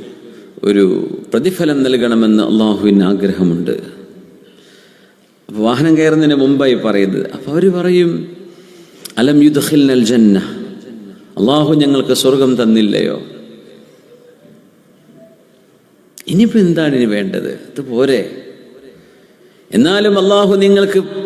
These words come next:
വേറെ കുറച്ച് കൂടുതൽ പ്രതിഫലം തരണമെന്ന് അള്ളാഹുവിന് ആഗ്രഹമുണ്ട്, അതുകൊണ്ട് എല്ലാവരും കയറിക്കോളൂ എന്ന് പറയും. എന്നിട്ട് ആ ചിറകുകളുള്ള കുതിരക്ക് മീതെ,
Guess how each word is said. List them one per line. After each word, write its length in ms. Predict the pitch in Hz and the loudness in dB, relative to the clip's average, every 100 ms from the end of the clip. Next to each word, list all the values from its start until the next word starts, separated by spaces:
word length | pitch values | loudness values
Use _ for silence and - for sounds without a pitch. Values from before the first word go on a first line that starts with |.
| - | -4
വേറെ 520 | 110 156 196 190 - 175 | -2 0 0 0 -2 -2
കുറച്ച് 320 | 185 190 180 | -2 -2 -6
കൂടുതൽ 520 | - 185 233 208 196 | 0 2 2 2 -2
പ്രതിഫലം 540 | 175 175 196 190 185 180 | -2 -2 -2 -2 -2 0
തരണമെന്ന് 500 | 175 170 170 160 160 | 0 0 0 0 2
അള്ളാഹുവിന് 460 | 165 160 151 147 | 0 0 0 0
ആഗ്രഹമുണ്ട്, 520 | 143 139 151 147 135 | -2 -2 -2 0 0
അതുകൊണ്ട് 540 | 117 - - - 139 143 | 0 -2 -8 -4 -2 2
എല്ലാവരും 480 | 147 139 135 131 117 | 2 2 0 0 -2
കയറിക്കോളൂ 500 | 139 139 - 131 127 | 0 0 2 4 4
എന്ന് 120 | 123 | 2
പറയും. 340 | - - - - - - - - - - - _ - - - _ - | 0 -4 -8 -12 -16 -20 -20 -20 -20 -20 -20 _ -20 -20 -20 _ -8
എന്നിട്ട് 720 | 104 127 139 - 123 - - - - - | -2 0 0 0 -2 -2 -10 -18 -18 -6
ആ 420 | 110 131 127 98 - - | -2 0 -2 -4 -10 -6
ചിറകുകളുള്ള 720 | 147 139 180 185 175 165 156 151 | -2 0 0 2 2 4 4 2
കുതിരക്ക് 520 | 151 143 147 - 143 | 0 0 0 0 0
മീതെ, 440 | 127 117 92 76 | 2 0 -2 -6